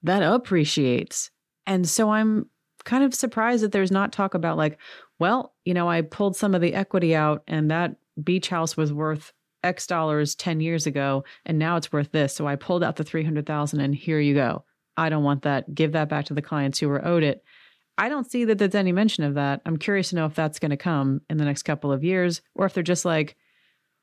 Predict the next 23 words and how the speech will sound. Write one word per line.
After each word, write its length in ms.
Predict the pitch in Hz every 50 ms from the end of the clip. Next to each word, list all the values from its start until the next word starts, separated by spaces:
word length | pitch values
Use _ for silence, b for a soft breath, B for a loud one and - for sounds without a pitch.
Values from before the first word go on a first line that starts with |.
| _ _
"Well, 300 | 185 196 247 285 - -
that 140 | 196 208 226
was 120 | 233 214
a 60 | 240 226
freebie. 560 | - - 262 262 240 196 196 202 202 196 -
You 80 | - 185
got 200 | 202 196 - -
your 60 | 190
three 140 | - - 214
hundred 180 | 214 208 196 190
thousand 280 | 202 196 190 180 196
dollars. 300 | 190 202 214 208 190 180
It's 120 | 170 151 -
in 100 | 185 180
your 80 | 175
beach 260 | 165 185 220 240 226 -
house. 240 | 175 170 170 165
Nothing 200 | - 170 170 175
we 80 | 175 170
can 100 | 165 160
do 100 | 180 190
about 220 | 147 135 - 87
it." 60 | -